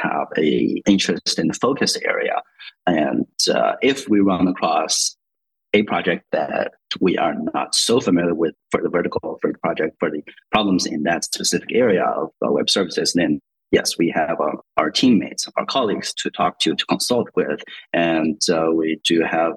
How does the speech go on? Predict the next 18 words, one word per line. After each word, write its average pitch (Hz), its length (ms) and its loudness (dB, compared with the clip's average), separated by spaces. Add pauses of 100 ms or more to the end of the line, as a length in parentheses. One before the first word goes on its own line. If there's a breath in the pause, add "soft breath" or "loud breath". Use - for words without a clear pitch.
(140)
our 76 200 2
own 95 220 4
tech 90 240 -4
advisors. 82 500 0
We 82 140 0
have 80 140 -2
our 82 80 2
own 80 140 -2
tech - 220 -2
teams 143 380 6 (400 loud breath)
that 76 120 0
we - 60 -2
can - 120 0
consult 73 480 -2
with. 76 200 2 (100)
And 110 840 4 (100)
we 87 240 -4
do 87 240 0